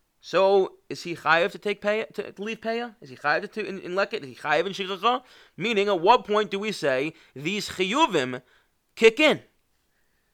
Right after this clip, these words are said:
So the Gemara, again, is using this case to try to figure it out. Says the, says the Mishnah, patur min haleket u'min hashikcha min ha-, ha-payah. In this case,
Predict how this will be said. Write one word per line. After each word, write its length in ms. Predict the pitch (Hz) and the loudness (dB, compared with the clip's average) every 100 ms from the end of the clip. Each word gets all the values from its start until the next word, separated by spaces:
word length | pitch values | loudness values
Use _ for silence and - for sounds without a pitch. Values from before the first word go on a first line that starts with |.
| _ | _
So 400 | - - - 139 | -20 -14 -4 -2
the 100 | 139 | -2
Gemara, 320 | 135 165 190 180 | -2 2 4 4
again, 240 | 160 180 | 2 0
is 140 | 135 | -2
using 240 | 185 214 180 | -6 -4 -2
this 160 | 190 | -2
case 320 | - 262 247 - | 4 4 4 -4
to 80 | |
try 180 | 165 190 | 2 4
to 80 | 196 | 4
figure 260 | 196 196 226 | 2 2 4
it 60 | |
out. 240 | 262 180 - _ _ _ _ _ _ _ _ _ _ - | 6 4 0 _ _ _ _ _ _ _ _ _ _ -20
Says 380 | - 147 175 | -4 0 0
the, 220 | 160 151 - | -2 -6 -2
says 260 | 185 185 | 2 2
the 80 | 156 | 2
Mishnah, 540 | 196 202 240 285 233 - _ - | -2 0 2 4 2 -2 _ 0
patur 280 | 190 202 202 | 2 2 0
min 120 | 175 | 0
haleket 320 | 160 185 - | 0 0 -2
u'min 180 | 147 131 | -8 -8
hashikcha 400 | 123 165 151 143 | -8 -8 -8 -8
min 140 | 135 - | -8 -10
ha-, 80 | 127 | -8
ha-payah. 220 | 127 117 | -8 -6
In 60 | |
this 160 | 143 175 | -6 -6
case, 420 | - 185 180 - | -4 -4 -6 -8